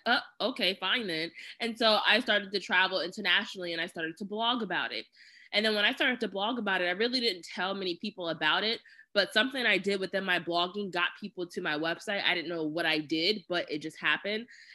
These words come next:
And then that's how I started figuring out, okay, what I'm, I'm optimizing my blog post without realizing I'm optimizing it. And then I also was using a platform called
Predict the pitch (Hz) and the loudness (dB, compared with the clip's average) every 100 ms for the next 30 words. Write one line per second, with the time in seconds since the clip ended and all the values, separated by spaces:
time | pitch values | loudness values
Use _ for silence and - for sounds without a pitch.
0 | - - 208 190 202 254 214 214 190 185 | -2 2 4 2 0 0 -2 -2 -4 -2
1 | 190 180 180 180 180 160 - 185 170 170 | -2 -2 -2 0 0 -2 -2 -4 -2 -4
2 | - 175 175 165 - 175 - 156 - 226 | 0 0 0 -2 0 -2 0 -2 -2 -2
3 | 196 196 196 175 160 160 170 175 208 202 | -2 -2 -2 -4 -4 -4 -4 -4 -6 -6
4 | 180 165 113 104 165 170 180 202 208 165 | -4 -4 -4 -2 -2 2 0 0 -2 -4
5 | 139 139 165 208 196 214 233 240 262 - | -4 -4 -4 -6 -6 -4 -4 -6 -6 -8
6 | _ _ - 208 208 190 190 214 220 196 | _ _ -4 2 4 4 2 -2 -2 -4
7 | 170 190 180 180 180 - 175 175 175 - | -4 -6 -2 -2 -2 -2 0 2 2 -2
8 | _ - 190 147 180 170 190 175 | _ -4 0 0 -2 -6 -4 -6